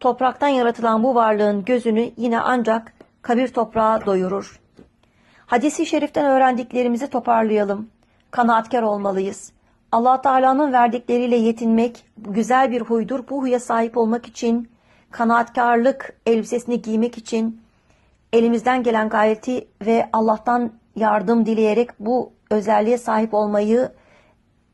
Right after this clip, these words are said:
elde etmeye gayret etmeliyiz. Açgözlülük insanı dünyada huzursuz eder, onu haksızlığa yöneltir,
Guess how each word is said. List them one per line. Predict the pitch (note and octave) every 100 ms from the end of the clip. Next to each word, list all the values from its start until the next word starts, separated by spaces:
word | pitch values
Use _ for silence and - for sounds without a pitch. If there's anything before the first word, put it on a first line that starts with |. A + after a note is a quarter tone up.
| -
elde | A3+ G#3 A#3
etmeye | A#3 A3 G#3+
gayret | G#3+ G#3 G#3 A3+ A#3+
etmeliyiz. | A#3 B3 B3 B3 D4 D4 - _ _
Açgözlülük | - G3 - A3+ A3 G#3 G#3 A3 - _ _ _ -
insanı | B3 A#3 B3+ B3+
dünyada | A#3 A#3+ B3 A#3+
huzursuz | A#3 A3 A#3+ A3+ B3
eder, | C4+ B3 C4 D4 - _ _ _ A#3+
onu | A#3+ A#3
haksızlığa | A#3 - A3 A3+ A#3+
yöneltir, | A#3 A3 A3 A3+ A3+ A#3+ B3+ -